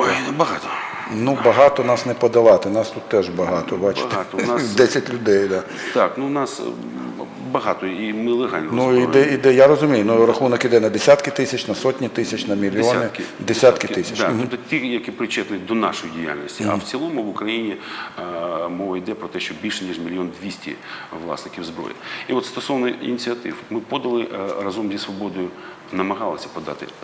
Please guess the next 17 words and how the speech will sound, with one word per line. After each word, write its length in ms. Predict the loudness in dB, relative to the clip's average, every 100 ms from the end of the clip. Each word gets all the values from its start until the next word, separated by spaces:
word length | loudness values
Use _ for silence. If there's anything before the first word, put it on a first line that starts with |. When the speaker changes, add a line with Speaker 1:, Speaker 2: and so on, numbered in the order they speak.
| -10 -8
Speaker 1:
закон 320 | -4 -4 -6 -8 -18 -18 -8
про 140 | -4 -4 -4
цивільну 400 | -4 0 0 0
зброю 340 | -2 -2 -2
та 120 | -2 -6
боєприпаси. 640 | -6 -6 -8 -10 -10 -10 -12 -12 -12 -12 -8
Штучно 500 | -6 -4 -2 -2 -2
створена 520 | -2 -6 -4 -2 -2
ситуація, 540 | -4 -6 -4 -4 -4 -4 -4
коли, 260 | -2 -2 -4 -8
е, 40 | -4 -4 -6 -12 -18 -8
апарат 400 | -6 -2 0 0
Верховної 380 | -4 -4 -2 0
Ради 240 | -2 -2 -6 -10 -14 -6 -2
відмовився 680 | 0 0 -2 -4 -6 -6 -6
реєструвати 580 | -6 -6 -6 -6 -6
законопроект. 680 | -10 -8 -8 -8 -8 -8 -10